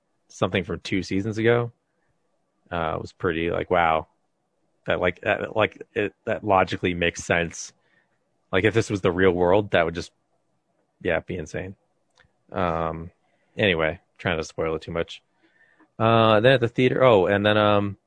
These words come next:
the Mallrats, uh, special edition Blu-ray came out last week, and it's funny, we're talking about the Friday the thirteenth,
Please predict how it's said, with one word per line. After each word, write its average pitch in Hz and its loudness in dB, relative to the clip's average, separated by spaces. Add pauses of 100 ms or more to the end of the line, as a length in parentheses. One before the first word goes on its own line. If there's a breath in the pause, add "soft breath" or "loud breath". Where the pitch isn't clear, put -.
(260)
the 113 2
Mallrats, 110 2 (140)
uh, 90 2
special 90 -4
edition 87 -6
Blu-ray 87 0
came 87 -4
out 90 -2 (1120)
last 90 -2
week, 90 -6 (360)
and 90 -2 (600)
it's - -6
funny, 117 4
we're 107 2
talking 113 2
about 98 2
the 98 -6
Friday 98 4
the 85 -10
thirteenth, 98 -6